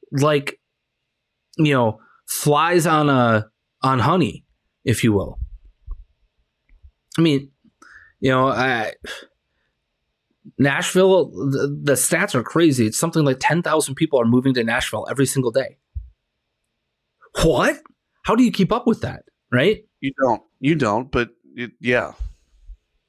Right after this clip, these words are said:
Speaker 1: You know, so, I mean, think about that. Every single day, there's at least, a, I shouldn't say it's ten thousand. Excuse me, it's a thousand people every single day end up moving to Nashville right now.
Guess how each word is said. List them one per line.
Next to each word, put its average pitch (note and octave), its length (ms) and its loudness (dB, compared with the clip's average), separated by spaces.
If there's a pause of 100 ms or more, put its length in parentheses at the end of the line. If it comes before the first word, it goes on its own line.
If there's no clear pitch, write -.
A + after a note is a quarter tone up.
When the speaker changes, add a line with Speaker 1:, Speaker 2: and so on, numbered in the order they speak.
(460)
Speaker 1:
You C3 100 2
know, D3+ 160 0
so, D#3+ 240 0
I D3+ 120 -2
mean, D#3+ 200 2
think B3 220 0
about A2 220 0
that. F#2+ 280 -12
Every A3+ 320 0
single A3 280 2
day, D#3 240 2
there's B2+ 240 0
at C3 140 0
least, F3 320 0
a, C#3+ 160 0
I C#3 220 0
shouldn't D#3 260 0
say D3 100 4
it's B2+ 100 0
ten B2 180 -4
thousand. F#2 340 -10 (200)
Excuse C3+ 280 0
me, A#2 80 4
it's A2 120 0
a A#2 120 -4
thousand C#3+ 460 0
people A#2 280 0
every B2 180 0
single B2 220 0
day A2 240 0 (220)
end A#2+ 160 2
up A2+ 80 -2
moving A#2 340 2
to A2+ 100 -2
Nashville G#2 440 -4
right G2 180 0
now. F2+ 200 -10